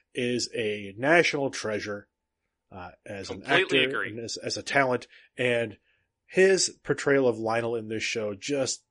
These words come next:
Speaker 1: just sends me to the moon. I absolutely love it. It is the quintessential, like,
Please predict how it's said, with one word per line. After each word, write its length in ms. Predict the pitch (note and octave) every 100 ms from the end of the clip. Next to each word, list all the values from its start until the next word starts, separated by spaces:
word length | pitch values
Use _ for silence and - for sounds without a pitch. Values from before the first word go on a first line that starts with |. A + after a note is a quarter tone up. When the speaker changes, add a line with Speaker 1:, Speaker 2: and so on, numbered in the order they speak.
| _ _
Speaker 1:
just 420 | - D3 - - A#2+ - _ -
sends 340 | - D#3+ B2
me 80 | C3
to 80 | A2
the 80 | G#2
moon. 320 | G2+ F2 E2+
I 160 | A#2+ C#3
absolutely 500 | C#3 C3+ C#3 B2+ A#2
love 200 | A2+ A2+
it. 160 | A2+ - - - -
It 180 | D3+
is 380 | C#3+ C#3 B2+ G#2+
the 500 | A#2+ B2 A#2+ A2+ G#2+ - _ _
quintessential, 880 | F#3 F3+ D3+ - C#3+ - C3+ C3 B2+
like, 340 | A2+ G#2+ -